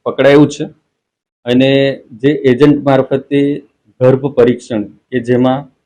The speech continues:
બાબો કે બેબી એટલે કે છોકરો કે છોકરીનું પરીક્ષણ કરવામાં આવતું હતું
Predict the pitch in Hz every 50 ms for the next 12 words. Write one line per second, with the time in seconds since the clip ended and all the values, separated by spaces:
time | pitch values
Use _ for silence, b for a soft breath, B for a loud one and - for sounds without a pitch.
0 | _ _ _ _ _ _ 107 107 107 110 127 143 147 147 151 147 135 139 135 127
1 | 120 117 107 120 127 123 - - 135 131 - - 127 - - 135 135 135 - 139
2 | - - - 113 - 147 143 143 143 139 135 - 117 120 117 - - 147 143 127
3 | 135 123 120 117 120 113 107 - - 107 - _ - -